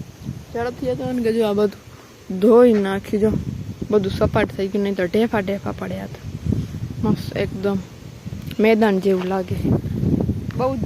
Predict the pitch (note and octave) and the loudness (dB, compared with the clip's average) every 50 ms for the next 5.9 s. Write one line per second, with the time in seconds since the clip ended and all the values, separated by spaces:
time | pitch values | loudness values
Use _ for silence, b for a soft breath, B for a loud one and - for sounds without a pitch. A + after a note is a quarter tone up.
0 | - - B3+ A#3+ B3+ - - - - - G#3 G3+ - A3 G3+ G3 G3 G3 F#3+ G3 | -2 0 0 0 0 0 -2 -4 -2 -2 -4 -4 -4 -6 -6 -6 -4 -4 -4 -4
1 | - - - - - - - - - - - - - - - - - - - B3 | -4 -4 -4 -4 -2 -2 -2 -4 -4 -4 -4 -6 -6 -8 -10 -10 -10 -10 -8 -8
2 | A#3+ A3 A3 A#3 A#3 A#3 A3 A3 G#3+ A#3 A#3 A3 A3 A3+ - - B3+ B3+ - - | -6 -4 -2 -2 -2 0 -2 -2 -2 -2 -2 -2 -2 -4 -6 -6 -6 -6 -6 -8
3 | - - - - - - - - - - - - - G#3+ G#3 G#3 G3+ F#3+ F3+ G#3+ | -8 -8 -8 -8 -10 -10 -14 -18 -20 -18 -12 -6 -4 -4 -2 -2 -2 0 2 2
4 | A#3 A#3 A#3+ A#3 A3+ A3+ A3 A3 G#3+ F#3+ G#3 G#3+ A3 G#3 - - - - G#3+ G#3 | 4 4 4 4 4 4 4 4 2 2 0 0 0 -2 -4 -6 -4 -2 0 2
5 | G#3 G#3+ G3+ G3 G3+ - - A#3 A#3 A3+ A3 G#3+ G#3+ - - B3 - | 2 2 2 2 0 0 2 2 4 4 4 2 2 0 -4 -8 -8